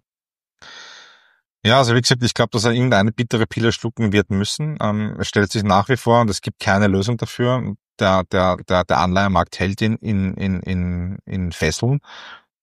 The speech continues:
Es gibt kein, keine Lösung für das Schuldenproblem. Es gibt keine Lösung für die Refinanzierung. Das artet alles aus und das ist schwer inflationär, wenn das so weitergeht. Und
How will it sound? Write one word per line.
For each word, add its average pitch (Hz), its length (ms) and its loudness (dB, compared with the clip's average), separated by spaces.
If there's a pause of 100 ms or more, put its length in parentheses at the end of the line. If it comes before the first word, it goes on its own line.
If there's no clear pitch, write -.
(100)
Es 107 200 -4
gibt - 220 -2
kein, 110 400 2
keine 107 220 2
Lösung 101 280 4
für 101 120 0
das 101 100 0
Schuldenproblem. 113 800 2
Es - 200 -6
gibt - 200 -6
keine 107 260 2
Lösung 107 240 0
für 104 120 -2
die 104 80 2
Refinanzierung. 110 640 0 (920)
Das - 160 0
artet 107 380 2
alles 107 300 4
aus 104 300 4
und 101 160 -2
das 101 180 0
ist - 180 -2
schwer 104 200 4
inflationär, 110 640 0
wenn 110 80 -2
das 101 140 -4
so 107 100 -4
weitergeht. 107 540 -2
Und 101 240 -2